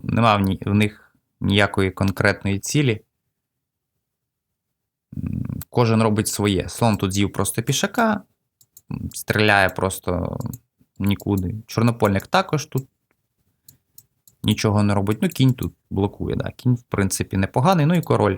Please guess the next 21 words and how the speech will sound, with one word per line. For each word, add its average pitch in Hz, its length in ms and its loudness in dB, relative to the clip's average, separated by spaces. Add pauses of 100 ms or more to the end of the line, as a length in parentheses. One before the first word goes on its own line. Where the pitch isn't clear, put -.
(140)
як - 160 -4
фігура 98 400 0
в 104 80 -2
еншпілі, 127 420 0 (300)
не 104 180 2
грає, 92 320 0
не 107 120 2
встигає. 95 480 0 (1900)
Тому 104 180 2
це 220 220 2
слабкість, 202 520 2
можна 139 200 4
сказати, 117 480 0
що 104 280 -2
погрожує 107 580 0
просто 101 400 -4
взяття. 98 800 0 (520)
Ну 190 200 2
і 113 200 4
інша 101 460 0
слабкість, - 720 -4